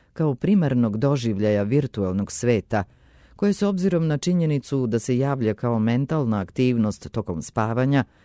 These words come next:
i kod razvijenijih životinjskih vrsta predstavlja prirodnu datost koja do danas odlikuje čovekov duševni život.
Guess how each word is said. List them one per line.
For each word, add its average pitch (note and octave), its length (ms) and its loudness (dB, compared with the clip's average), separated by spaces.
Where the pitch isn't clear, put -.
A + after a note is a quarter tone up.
i B2+ 140 0
kod A#2+ 200 0
razvijenijih A#2+ 800 2
životinjskih A2 840 -2
vrsta C#3+ 380 -2
predstavlja E3 560 -2
prirodnu C3 540 -2
datost C#3 640 -2
koja E3+ 220 2
do D3 120 4
danas C#3 440 0
odlikuje A#2 580 0
čovekov D#3 560 -4
duševni G#2 600 -2
život. F#2+ 520 -4